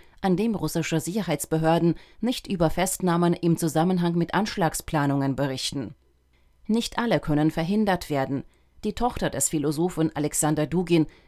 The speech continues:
kam bei einem Terroranschlag ums Leben. Die Urheberschaft wurde der Ukraine nachgewiesen. Der Journalist und Kriegsberichterstatter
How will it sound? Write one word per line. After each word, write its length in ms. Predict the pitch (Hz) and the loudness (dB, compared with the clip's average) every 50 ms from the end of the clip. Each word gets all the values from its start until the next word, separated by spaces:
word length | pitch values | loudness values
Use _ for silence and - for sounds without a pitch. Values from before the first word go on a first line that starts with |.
| - - | -12 -6
kam 320 | - 208 220 226 220 202 | -4 -2 0 0 0 2
bei 160 | - 165 - | 2 2 4
einem 240 | 139 156 151 147 143 | 4 4 4 2 0
Terroranschlag 760 | - 165 175 180 170 156 156 160 156 - - 156 147 - - | 0 -2 0 2 2 2 2 2 0 0 2 2 2 2 2
ums 220 | 170 170 - - | 0 0 0 0
Leben. 400 | 180 190 190 160 131 135 120 - - - _ _ _ _ _ _ - | 0 0 0 2 0 -2 -4 -4 -8 -16 _ _ _ _ _ _ -2
Die 120 | 196 190 | -2 0
Urheberschaft 880 | - 208 226 240 202 180 160 143 135 131 127 - 147 143 139 - - - | 2 2 2 2 2 0 2 2 2 0 2 2 0 0 0 -2 -4 -4
wurde 200 | 170 175 175 180 | -2 0 0 0
der 140 | 175 165 123 | 0 0 0
Ukraine 460 | 160 - - - - 196 220 220 185 | 0 -2 -2 -2 0 0 2 2 2
nachgewiesen. 760 | 160 135 127 123 - - 156 123 131 135 123 - 147 147 123 - - _ _ _ _ _ - - | 2 2 0 -2 -2 -4 -4 -4 -4 -6 -4 -4 -4 -4 -4 -6 -12 _ _ _ _ _ -4 -2
Der 100 | 208 208 | 0 0
Journalist 580 | 220 214 208 202 196 208 220 214 - - - | 2 2 2 4 2 2 2 0 -2 -2 0
und 160 | 160 160 147 | 0 0 0
Kriegsberichterstatter 1200 | - - 170 190 - - - 180 165 151 156 - - - 156 - - - 156 160 - 165 147 - | 0 -4 -4 -2 -2 -2 0 0 0 0 -2 -4 -4 -6 -6 -4 0 0 0 4 4 4 4 2